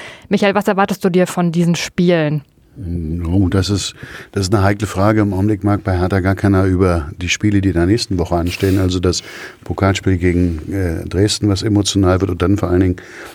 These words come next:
Speaker 2: ein paar Tage später das erste Derby in, in Köpenick draußen. Die versuchen wirklich die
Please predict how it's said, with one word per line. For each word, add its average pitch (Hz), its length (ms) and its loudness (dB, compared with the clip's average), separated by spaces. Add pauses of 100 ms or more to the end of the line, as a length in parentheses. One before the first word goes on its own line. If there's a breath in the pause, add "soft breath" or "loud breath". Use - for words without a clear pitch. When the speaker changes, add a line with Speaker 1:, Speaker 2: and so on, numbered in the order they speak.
(100 loud breath)
Speaker 2:
ein 101 140 -4
paar 95 160 -2
Tage 87 260 -2
später 95 340 0
das 82 180 -2
erste 98 260 0
Derby 90 400 2
in, 80 220 0 (500 loud breath)
in 104 140 -2
Köpenick 98 420 0
draußen. 80 640 -2
Die 87 200 -2
versuchen 92 720 -2
wirklich 92 260 -2
die 92 340 0